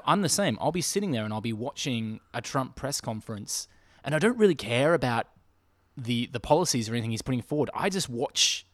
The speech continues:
for the drama, you know, and, and I feel like Joe Exotic's kind of the <laughs> same. Like, it's almost like a train wreck. You can't take your eyes off it. You're just fixated on this character 'cause it, he's just that entertaining and that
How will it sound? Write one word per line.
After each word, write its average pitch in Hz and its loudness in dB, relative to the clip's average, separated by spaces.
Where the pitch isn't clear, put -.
for 151 -2
the 123 0
drama, 113 -2
you 113 -2
know, 110 -2
and, 123 -6
and 131 -8
I 135 -4
feel 175 -2
like 120 -4
Joe 139 4
Exotic's 117 -2
kind 143 -2
of 123 0
the 113 -6
<laughs> - -4
same. 147 0
Like, - -4
it's - -10
almost 147 0
like 120 -2
a 117 -2
train 190 0
wreck. 117 -2
You 123 -2
can't 196 -2
take 147 0
your 139 0
eyes 170 0
off - -6
it. 113 -6
You're 117 -4
just 110 -10
fixated 107 -2
on 104 -6
this 110 -8
character 165 -4
'cause 120 -6
it, - -10
he's 123 -4
just 131 -8
that 139 0
entertaining 143 -2
and 110 -4
that 120 -6